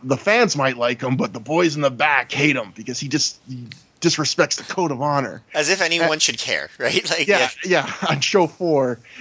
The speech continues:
Speaker 1: And again, it's always a, I mean, this will be something that will happen quite a lot in wrestling in twenty seventeen, but the idea of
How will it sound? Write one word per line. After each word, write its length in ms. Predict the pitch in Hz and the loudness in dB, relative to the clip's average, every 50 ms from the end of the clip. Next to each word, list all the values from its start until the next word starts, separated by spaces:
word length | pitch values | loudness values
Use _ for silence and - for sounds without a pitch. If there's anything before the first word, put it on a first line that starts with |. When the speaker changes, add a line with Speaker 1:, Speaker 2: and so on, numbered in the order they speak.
| 247 208 - | -12 -4 0
Speaker 1:
And 120 | 190 175 170 | 2 4 4
again, 260 | 180 160 170 190 185 | 4 4 2 2 2
it's 180 | - 175 160 165 | 2 0 2 2
always 260 | 226 233 247 240 202 | 0 0 0 0 0
a, 140 | 202 170 - - | 0 0 0 0
I 80 | - 147 | 2 2
mean, 160 | 147 139 135 | 4 4 2
this 160 | 151 160 - | 2 0 2
will 140 | 165 147 135 | 2 0 2
be 140 | 131 139 135 | 0 -2 -4
something 260 | - - 156 143 139 | -2 0 0 2 2
that 100 | 131 117 | 2 2
will 80 | 120 123 | 0 0
happen 500 | - 147 135 127 - 131 120 120 117 117 - - | 0 -2 -2 -2 -2 -2 -4 -4 -4 -8 -12 -16
quite 260 | - - - 202 202 185 | -4 0 2 4 4 4
a 60 | 170 | 4
lot 400 | 160 170 190 190 160 123 - - - - | 4 4 2 2 2 -2 -4 -8 -6 -2
in 280 | 143 127 120 120 117 | 0 2 2 2 4
wrestling 300 | 120 127 127 - 131 123 | 4 2 2 2 0 0
in 60 | 120 117 | 0 -2
twenty 300 | - - 147 131 127 123 | -2 0 0 2 2 2
seventeen, 600 | - 135 117 120 117 117 - 151 131 127 127 123 | 2 2 2 2 0 -2 0 0 2 2 2 0
but 120 | 127 139 | 0 2
the 120 | 131 143 139 | 2 2 2
idea 260 | 131 131 135 147 143 | 2 2 2 2 2
of 260 | - 131 131 127 123 | 4 4 4 2 2